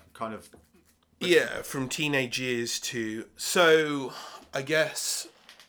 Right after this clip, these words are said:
Speaker 2: um, I guess there's a bit of the story I need to fill it. Like, so in my late teenage years, my parents' marriage became very rocky.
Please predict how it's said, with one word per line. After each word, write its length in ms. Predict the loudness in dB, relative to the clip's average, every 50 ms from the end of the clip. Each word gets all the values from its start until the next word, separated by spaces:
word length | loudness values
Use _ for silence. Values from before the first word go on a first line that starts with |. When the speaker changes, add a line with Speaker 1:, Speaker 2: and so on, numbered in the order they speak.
| -8
Speaker 2:
um, 720 | -4 -2 -2 -2 -2 -4 -4 -6 -8 -10 -10 -12 -12 -14 -16 _ _ _ _ _ _ _ _ _ -20 -20 -20 _ _ _ -20 -20 _ _ -18 -18 -18 _ _ _ _ _ _ _ _ _ _ _ _ _ _ -10
I 40 |
guess 200 | -8 -6 -6 -6
there's 160 | -6 -8 -8 -6
a 40 |
bit 140 | -4 -2 -2
of 60 | -2
the 60 | -2 -4
story 380 | -4 -2 0 2 2 4 2
I 60 | 2
need 180 | 0 -2 -6 -8
to 140 | -8 -10 -6
fill 180 | -4 -2 0
it. 160 | 0 0 -2 -2
Like, 320 | -2 -2 -2 -4 -6 -6
so 200 | -4 -2 -2 -2
in 160 | -2 -2 -2
my 140 | 0 0 0
late 360 | 2 2 2 0 0 -2 -6
teenage 500 | -12 -10 -8 -6 -6 -6 -6 -8 -10 -10
years, 360 | -8 -6 -6 -6 -8 -8 -8
my 280 | -8 -6 -6 -6 -6 -8
parents' 520 | -8 -6 -2 -2 -2 -2 -4 -6 -10 -10
marriage 400 | -8 -4 -2 -2 -2 -2 -2 -6
became 280 | -10 -8 -6 -6 -6 -6
very 400 | -6 -4 -2 -2 -2 0 -2 -6
rocky. 600 | -6 -6 -8 -8 -8 -8 -10 -12 -12 -12 -14